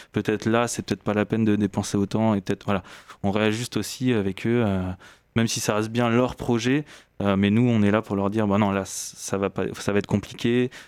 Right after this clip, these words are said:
Euh, donc voilà, nous, pas de plafond, en tout cas, Culture Action, euh, même si, voilà, de fait, il est, euh, il y a un plafond, on va dire, euh,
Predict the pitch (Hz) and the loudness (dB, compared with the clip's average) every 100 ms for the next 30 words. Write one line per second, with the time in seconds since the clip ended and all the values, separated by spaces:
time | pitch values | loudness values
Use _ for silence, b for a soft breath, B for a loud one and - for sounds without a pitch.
0 | _ 101 92 90 90 87 B B _ - | _ -2 2 2 0 -4 B B _ -4
1 | 98 92 - _ 110 131 135 123 127 117 | -2 -2 -8 _ 0 2 2 0 -2 -2
2 | 120 - - 107 104 - 101 98 - 117 | -4 -4 -6 -4 -6 -4 -4 -4 -2 -2
3 | - - 98 95 95 98 110 104 - _ | -2 -6 -6 -4 -6 -6 -10 -12 -16 _
4 | 98 95 - 113 104 92 - 107 107 98 | -2 -2 0 2 2 0 -6 -8 -6 -4
5 | 110 110 - 98 95 95 92 92 B B | -4 -4 -6 -2 0 0 -2 -8 B B
6 | _ _ _ - - - 101 104 107 104 | _ _ _ -18 -12 -4 -2 0 0 -2
7 | - 123 117 98 104 104 95 95 92 | 0 2 2 2 0 0 -2 -2 -4